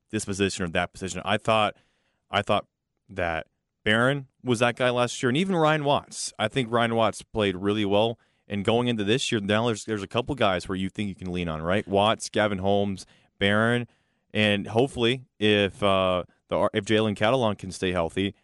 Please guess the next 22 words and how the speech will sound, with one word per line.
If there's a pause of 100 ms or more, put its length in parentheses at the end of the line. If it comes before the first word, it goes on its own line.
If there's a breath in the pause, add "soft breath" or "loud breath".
(180)
that's
another
guy
where
you
look
at
the
defense
and
you're
like,
"Okay,
I
think
there's
something
we
can
work
with
here."